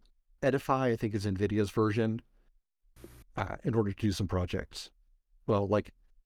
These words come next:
getting source that actually has been published, and then getting it to build, and then getting it to run, and then realizing the first five or six things you tried didn't actually get you really the results that you wanted.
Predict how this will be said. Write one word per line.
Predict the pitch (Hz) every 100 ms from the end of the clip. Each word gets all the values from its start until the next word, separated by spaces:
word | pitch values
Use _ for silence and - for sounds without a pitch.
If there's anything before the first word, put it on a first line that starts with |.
| _ _ _ _ _ _ _
getting | 156 156 170
source | - - 131 127 - - - -
that | 120
actually | 117 - 117 104 104 104 _ _ _ -
has | 117
been | 113
published, | 101 104 98 - - - _ _ _ -
and | 123 127
then | 123
getting | 123 120
it | 120 -
to | 104
build, | 104 90 92 - _ -
and | 113
then | 113
getting | 131 127
it | 120
to | -
run, | 117 107 98 92 -
and | 113
then | 110
realizing | 117 117 110 117
the | 110
first | - 127 -
five | 113
or | 104
six | 123 -
things | 113 98
you | 107
tried | - 107 95
didn't | - 143 156
actually | 143 - 135
get | 120 123
you | 117
really | 107 110 107
the | 104
results | 101 101 101 -
that | 113
you | 101
wanted. | 95 95 95 98 92